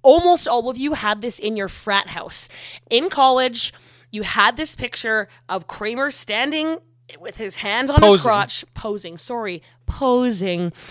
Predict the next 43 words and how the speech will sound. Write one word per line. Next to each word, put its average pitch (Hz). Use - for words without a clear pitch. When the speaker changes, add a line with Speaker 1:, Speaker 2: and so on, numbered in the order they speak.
Speaker 1:
with 226
his 233
hand 262
on 330
his 330
crotch, 226
looking, 214
I 196
don't 226
know, 175
proud 202
and, 196
and, 170
and 175
terrifying 208
at 202
the 190
same 202
time. 220
Speaker 2:
Hideous, 180
yet 160
scintillating, 131
yet 139
you 147
can't 165
look 160
away. 147
This -
is 151
a 123
work 131
of 120
art. 117
This 143
isn't 165
a -
poster. -
This 123
is 120
a 117
painting. -
Speaker 1:
Okay, 220
and 226